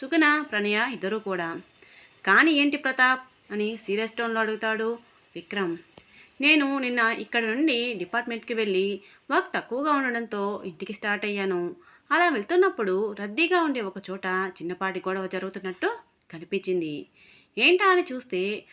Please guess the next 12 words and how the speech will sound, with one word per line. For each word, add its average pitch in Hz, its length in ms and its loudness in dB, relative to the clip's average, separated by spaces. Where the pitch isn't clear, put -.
ఒక 311 160 0
అమ్మాయిని, 294 520 0
అబ్బాయిని 240 440 -2
కొందరు 202 580 -4
రౌండ్ 160 220 -6
ఆఫ్ 202 220 -8
చేసి 247 380 -2
ఫ్రెండ్స్ 330 300 2
అయిన 392 160 4
వాళ్ళని 208 560 0
బెదిరిస్తూ 196 800 -2
ఒకరికొకరు 233 800 -4